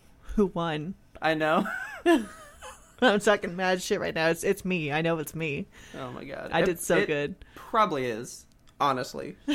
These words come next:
Speaker 2: Because I did go hardcore into my wants this time. I was like, "I just want what I want."
Speaker 1: The
Speaker 2: It's
Speaker 1: heart
Speaker 2: gonna
Speaker 1: wants
Speaker 2: happen
Speaker 1: what it
Speaker 2: this way.
Speaker 1: wants. Speaking of the heart, shall we talk about Valentine's Day?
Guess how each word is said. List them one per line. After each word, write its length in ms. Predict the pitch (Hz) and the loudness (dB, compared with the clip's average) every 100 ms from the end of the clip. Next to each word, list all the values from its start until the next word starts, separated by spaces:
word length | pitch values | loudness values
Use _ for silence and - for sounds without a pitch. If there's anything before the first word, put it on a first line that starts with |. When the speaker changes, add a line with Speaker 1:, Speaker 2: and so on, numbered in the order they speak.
| 180 - - - - - 294 - | -2 -6 -18 -10 -10 0 -2 0
Speaker 2:
Because 340 | - 147 165 190 | -4 0 0 4
I 160 | 160 | 2
did 240 | 160 165 156 | 4 0 0
go 100 | 147 | -2
hardcore 600 | 151 143 139 156 135 - | 0 0 -2 -4 -2 -4
into 220 | 139 135 | -6 -6
my 120 | 131 | -6
wants 420 | 123 120 120 120 | -4 -4 -4 -6
this 200 | - 113 | -12 -12
time. 380 | - 120 113 131 - - | -10 -8 -8 -12 -18 -16
I 20 | |
was 100 | 131 | -10
like, 200 | 123 117 - | -10 -10 -4
"I 140 | 127 | -2
just 200 | 147 151 | -2 -4
want 160 | 135 107 | -4 -6
what 120 | 113 | -4
I 40 | |
want." 300 | 107 104 98 - _ _ _ _ - - _ _ - | -6 -8 -12 -16 _ _ _ _ -20 -20 _ _ -14
Speaker 1:
The 80 | - | -4
Speaker 2:
It's 60 | 151 | 0
Speaker 1:
heart 100 | 208 | 0
Speaker 2:
gonna 100 | 226 | 0
Speaker 1:
wants 140 | 220 | -2
Speaker 2:
happen 100 | 214 | -2
Speaker 1:
what 80 | 214 | -4
it 20 | |
Speaker 2:
this 100 | 214 | -4
way. 60 | 220 | -6
Speaker 1:
wants. 360 | 202 170 - - _ _ _ _ _ _ _ - | -8 -8 -14 -16 _ _ _ _ _ _ _ -20
Speaking 280 | - 262 139 | -8 -4 -2
of 60 | |
the 60 | 147 | 0
heart, 340 | 151 143 170 - _ - - - - - - - _ - _ _ - | 2 2 0 -6 _ -20 -20 -20 -20 -20 -20 -20 _ -20 _ _ -16
shall 160 | - | -6
we 60 | 170 | -6
talk 180 | - 202 | -2 -2
about 220 | 208 165 | -2 -2
Valentine's 480 | 170 170 - - - | -2 -2 -8 -8 -8
Day? 240 | - 214 | -8 -8